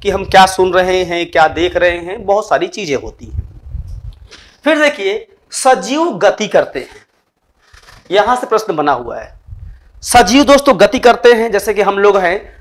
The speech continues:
अब अपना हाथ हिलाते हैं, पैर हिलाते हैं, क्यों? क्योंकि हमारी सभी हड्डियों में क्या है? joints हैं, जोड़ है, इसलिए अपना हाथ पैर हम हिला सकते हैं। मैंने आपसे कहा था कि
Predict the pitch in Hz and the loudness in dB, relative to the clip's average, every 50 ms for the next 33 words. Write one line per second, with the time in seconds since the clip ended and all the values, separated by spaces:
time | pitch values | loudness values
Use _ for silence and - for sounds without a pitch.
0 | _ - 180 180 175 - 185 196 190 180 180 180 185 180 - 180 170 165 160 - | _ 0 0 0 2 2 2 2 4 6 6 4 4 4 2 2 2 2 2 2
1 | 190 190 175 180 180 175 - 160 160 165 160 156 156 147 147 - 180 165 165 - | -2 -4 -4 -4 -4 -2 0 0 0 0 0 0 2 2 0 -2 -6 -8 -8 -6
2 | - 190 208 247 269 - - - - - - 185 180 - 202 190 180 180 180 175 | -2 0 0 0 -2 -4 -10 -14 -18 -10 -8 -6 -6 -4 -2 -2 0 2 4 2
3 | 190 185 - - 165 170 214 208 156 180 190 - 170 175 180 175 175 175 - 170 | 2 2 0 -2 -2 0 0 0 0 0 -2 0 0 0 2 2 0 2 4 4
4 | 165 165 196 214 170 139 151 147 131 131 139 135 127 - - - - - - - | 4 4 2 -2 -6 -4 -2 -2 0 0 0 -2 -4 -6 -12 -18 -20 -20 -18 -16
5 | - - - - 139 135 131 196 208 226 233 226 208 196 190 214 - - - - | -14 -14 -14 -14 -14 -2 2 6 6 8 8 8 8 6 6 4 2 -4 -12 -10
6 | - 208 196 185 214 226 220 196 - 190 196 190 175 170 170 170 160 - - 160 | -6 -6 -4 0 2 4 4 4 4 4 4 4 6 6 4 4 4 4 2 2
7 | 151 160 214 226 175 165 160 139 - - - - - - - - 113 - - - | 2 2 0 -2 0 2 2 2 2 0 -4 -10 -12 -20 -12 -10 -10 -10 -10 -12
8 | - - - - - - 190 220 247 262 262 254 262 262 240 233 240 247 269 262 | -16 -18 -18 -16 -4 0 0 2 4 4 4 4 4 0 0 4 4 4 4 4
9 | 262 247 247 247 | 2 0 -2 -4